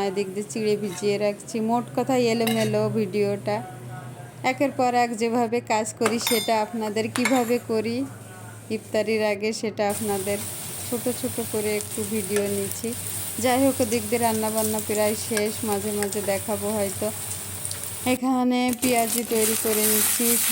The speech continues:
ইফতারির সময়ও হয়ে গেছে প্রায়। এদিক দিয়ে মাংসটাও বসিয়ে দিয়ে আমি ওদিক দিয়ে পেঁয়াজিগুলো ভেজে নিচ্ছি।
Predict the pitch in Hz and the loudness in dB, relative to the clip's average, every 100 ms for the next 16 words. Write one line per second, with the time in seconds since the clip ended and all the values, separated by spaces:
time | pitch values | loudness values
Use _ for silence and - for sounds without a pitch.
0 | - - - 214 214 - 220 220 226 226 | 0 0 0 2 0 4 4 4 2 0
1 | 214 202 208 233 214 202 208 208 - 202 | 2 2 2 2 2 4 4 2 2 2
2 | 202 202 208 247 - - - - - - | 2 4 4 2 -2 -2 0 0 -2 0
3 | 220 202 208 202 226 220 220 208 220 220 | 0 2 0 0 2 2 2 2 0 0
4 | 214 208 208 202 214 - 220 208 190 208 | 2 4 4 2 2 2 0 0 0 2
5 | 202 202 202 208 208 190 196 190 185 208 | 2 2 0 0 0 0 -2 -4 -2 0
6 | 220 233 254 - - - - 226 220 208 | 0 0 -2 -6 -6 -4 -4 0 0 0
7 | 208 202 202 208 208 214 202 202 202 208 | -2 -2 -2 0 0 -2 -2 -2 -2 -2
8 | - - | -4 -4